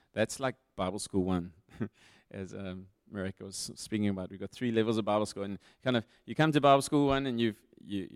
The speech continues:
experience salvation and you're set free through the gospel, but now you wanna move,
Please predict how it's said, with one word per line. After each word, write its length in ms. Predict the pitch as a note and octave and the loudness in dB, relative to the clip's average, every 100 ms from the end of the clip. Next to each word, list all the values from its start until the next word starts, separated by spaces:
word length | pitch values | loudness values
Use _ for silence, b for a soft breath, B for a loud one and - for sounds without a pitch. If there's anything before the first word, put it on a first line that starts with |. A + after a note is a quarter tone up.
| - | -10
experience 520 | - - D#3+ D#3 C#3 | -6 2 6 6 4
salvation 840 | - C3+ B2+ C3 C3+ - C3 B2+ | 2 4 6 6 6 2 0 0
and 240 | G#2+ G2+ F#2+ | 0 -2 -4
you're 120 | - | -10
set 260 | G#2+ - D3+ | -6 -2 -2
free 220 | - C#3 | 0 0
through 160 | C3 A#2+ | 2 2
the 100 | A2+ | 4
gospel, 400 | A2 A2 - G#2 | 4 2 0 -2
but 160 | G#2+ | 0
now 120 | G#2+ C3+ | 2 4
you 140 | C#3+ | 6
wanna 180 | C3 B2+ | 6 8
move, 420 | A#2 C3 A#2 - | 8 8 6 -2